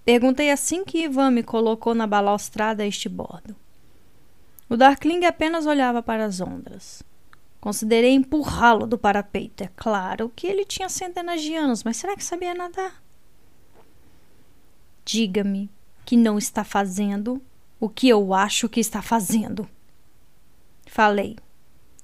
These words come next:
"Diga-me que o amplificador é para alguma outra garota ingênua e estúpida." Uma menos teimosa? Menos egoísta?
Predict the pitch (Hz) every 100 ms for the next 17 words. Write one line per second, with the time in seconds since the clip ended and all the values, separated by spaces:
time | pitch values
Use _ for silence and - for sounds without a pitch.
0 | - - 190 190 254 262 262 262 277 311
1 | - - 240 208 202 220 - 208 202 190
2 | 208 196 196 196 196 196 202 226 262 294
3 | 240 226 226 214 202 196 202 247 240 208
4 | 185 240 233 254 254 254 220 - - -
5 | 254 - 220 175 - - - - - -
6 | - - - - - - - - - 226
7 | 196 196 185 - 208 190 185 202 277 269
8 | 196 - - - - 220 220 196 185 202
9 | 190 202 196 240 - -